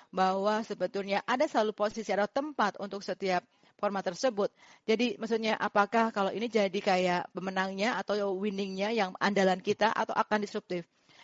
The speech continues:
Kalau membuat format bersama-sama atau s-, tadi sebetulnya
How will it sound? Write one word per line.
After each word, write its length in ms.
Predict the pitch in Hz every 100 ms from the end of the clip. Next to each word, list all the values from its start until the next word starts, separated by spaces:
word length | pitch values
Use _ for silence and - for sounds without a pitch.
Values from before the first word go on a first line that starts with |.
| -
Kalau 240 | 240 302
membuat 640 | 359 339 247 269 247 233 233 _ _ _ _ _
format 480 | - 240 220 135 - _ -
bersama-sama 800 | 185 190 170 175 247 240 143 -
atau 160 | 185
s-, 80 | - _ _ _ _ -
tadi 320 | 220 254 269
sebetulnya 640 | 240 196 214 220 240 247